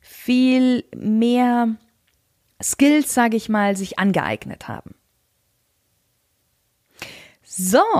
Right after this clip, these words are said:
ich hoffe, ich konnte ein paar Unwahrheiten, Gerüchte rund um das Thema Stil auflösen und dir mehr Klarheit verschaffen.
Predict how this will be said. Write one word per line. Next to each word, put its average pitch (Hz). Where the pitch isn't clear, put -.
ich -
hoffe, 302
ich -
konnte -
ein -
paar 269
Unwahrheiten, 214
Gerüchte 226
rund 240
um 240
das 226
Thema 226
Stil 233
auflösen 196
und 208
dir 214
mehr 202
Klarheit 165
verschaffen. -